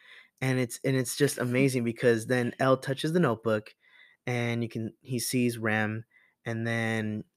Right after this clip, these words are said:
Speaker 1: then you just see Light take the book from him. And all of Light's memories just come flooding back.
Speaker 2: Yes.
Speaker 1: And that's when it goes into an inner monologue
Speaker 2: Mm.
Speaker 1: of what he hol-, what if he planned. He's like,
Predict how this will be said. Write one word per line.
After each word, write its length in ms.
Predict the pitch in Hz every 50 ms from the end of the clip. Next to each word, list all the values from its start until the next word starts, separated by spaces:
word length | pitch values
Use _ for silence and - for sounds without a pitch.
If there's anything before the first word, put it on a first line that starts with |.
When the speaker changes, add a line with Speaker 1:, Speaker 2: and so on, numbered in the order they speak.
| _ _ _ _ _ _ _ _ _ _ _ _ _ _ _ _ _
Speaker 1:
then 640 | - 117 120 135 131 135 139 139 139 143 135 - 151 - _ _ _ _ _ _ _ _ _ _ _
you 100 | - 127
just 260 | 123 127 123 113 -
see 500 | - - - 127 120 117 117 113 110 - - -
Light 500 | 110 110 117 110 107 110 104 - - -
take 240 | - 123 104 -
the 80 | - 107
book 260 | 104 - 101 98 -
from 180 | - - 95 92
him. 260 | 90 95 92 101 107 _ _ _ _ _ _ _ _ - - _ _ _ _
And 240 | - 120 117 110 107 - _ _
all 440 | - 131 135 135 131 131 127 127
of 160 | 127 120 110 113
Light's 300 | 113 113 110 107 - -
memories 520 | 113 110 107 107 104 104 104 104 95 -
just 220 | - 95 92 -
come 200 | - 113 104 101 - -
flooding 420 | - - - 120 113 110 113 110
back. 340 | 190 175 117 110 101 196 -
Speaker 2:
Yes. 320 | - - - - - - - - - -
Speaker 1:
And 160 | 127 120 120
that's 280 | 123 120 117 - - -
when 400 | 131 127 123 120 117 117 - - _ _ _ _ _ -
it 80 | -
goes 220 | - 101 95 101 107
into 220 | 107 - - 131
an 80 | 120 127
inner 140 | 135 147 147
monologue 580 | 147 156 185 208 190 151 131 123 120 120 120 120 -
Speaker 2:
Mm. 140 | 202 196 190 170 160 -
Speaker 1:
of 260 | 123 131 123 113 110 110
what 140 | 117 113
he 160 | 98 95 113 110
hol-, 500 | - - - - 123 131 156 165 - -
what 180 | - 131 123 120
if 80 | 113 -
he 160 | - 147 156
planned. 400 | - - 160 139 110 101 98 95
He's 260 | - - 120 113 117
like, 220 | 117 107 101 -